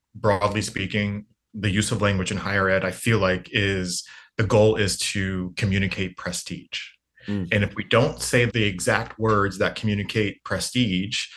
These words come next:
Speaker 1: like endowment <laughs> or, or, or bursar, whatever it is,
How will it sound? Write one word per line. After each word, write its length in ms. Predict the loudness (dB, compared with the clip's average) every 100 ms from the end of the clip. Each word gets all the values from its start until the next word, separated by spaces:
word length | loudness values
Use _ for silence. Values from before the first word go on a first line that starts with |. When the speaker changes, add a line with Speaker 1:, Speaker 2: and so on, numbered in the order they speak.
| -20 -20 -4
Speaker 1:
like 500 | 0 2 0 -4 -4
endowment 640 | 2 4 4 4 4 0 -6
<laughs> 80 | _
or, 380 | 2 6 6 4
or, 560 | 2 4 6 4 2 -4 -18 -18 _ -4
or 380 | -2 -2 -4 -12
bursar, 640 | -8 2 6 6 6 0 2
whatever 360 | 4 6 6 6
it 80 |
is, 560 | 8 4 4 2 0 -6